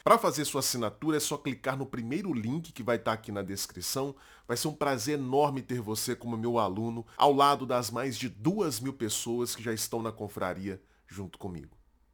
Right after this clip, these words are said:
Ah, e antes de terminar esse vídeo, deixa eu falar rapidinho pra você sobre os meus dois e-books. O primeiro deles se chama O que um psicanalista faz.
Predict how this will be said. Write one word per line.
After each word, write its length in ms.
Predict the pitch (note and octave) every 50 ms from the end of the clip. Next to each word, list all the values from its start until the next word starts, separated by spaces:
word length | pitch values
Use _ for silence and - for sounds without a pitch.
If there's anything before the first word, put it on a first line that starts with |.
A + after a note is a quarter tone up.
| _
Ah, 140 | C#3 D#3 E3+
e 120 | C#3+ B2
antes 200 | B2+ D#3+ D#3+ -
de 100 | - D#3
terminar 440 | D3 - C#3+ C3 A#2+ A2+ G#2 G#2+ A2
esse 220 | A2 G#2+ - G2+ E2
vídeo, 420 | D2+ G2 B2 D3 D3+ C3 C#3+ C3
deixa 240 | A2 C3 C3 - D#3
eu 40 | B2+
falar 260 | - B2 A2 A2 A2
rapidinho 520 | A#2 A2+ - - A2 F#2 D#2+ F2+ G2+ G#2+
pra 160 | - - G#2+
você 440 | G2 F#2 A2 A2 - - D3+ D#3+ F3+
sobre 260 | - - F#3+ F3 F#3
os 80 | F#3+ D#3+
meus 220 | E3+ F3 F3 C3
dois 260 | B2 D#3+ E3 F3 C#3 F3
e-books. 640 | F3+ C3 A2 B2+ D#3+ E3+ - - - - - - - - - - - - -
O 80 | - A2
primeiro 340 | - B2+ B2 C3+ C#3+ C#3 B2
deles 280 | G#2 B2 C#3 C#3 C3+
se 100 | - B2
chama 540 | A2 - - C3 B2 B2 A#2+ A#2+ A2+ G#2 -
O 80 | - A#2
que 160 | A2 - -
um 80 | F#3 F3
psicanalista 800 | - - - C#3+ - B2+ A#2 A2 G#2 G2 G#2+ A2 - - A2+
faz. 560 | - - - - A2+ B2+ D#3 - - - -